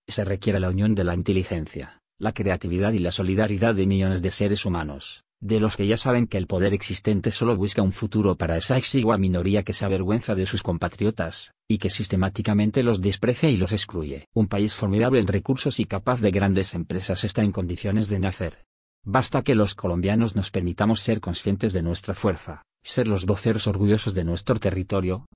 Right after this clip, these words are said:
los defensores de nuestra naturaleza y los hijos perspicaces de una historia que yace en el olvido.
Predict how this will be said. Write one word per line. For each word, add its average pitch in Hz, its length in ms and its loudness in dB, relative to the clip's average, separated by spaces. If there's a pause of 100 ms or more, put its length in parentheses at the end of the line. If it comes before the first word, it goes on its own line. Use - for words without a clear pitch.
los 98 180 0
defensores 98 560 0
de 90 100 -2
nuestra 85 320 -4
naturaleza 92 600 0
y 113 80 4
los 110 220 2
hijos 117 260 -2
perspicaces 107 640 -2
de 95 80 2
una 104 240 4
historia 104 400 2
que 92 120 -4
yace 104 260 0
en 98 100 4
el 95 100 4
olvido. 87 480 -2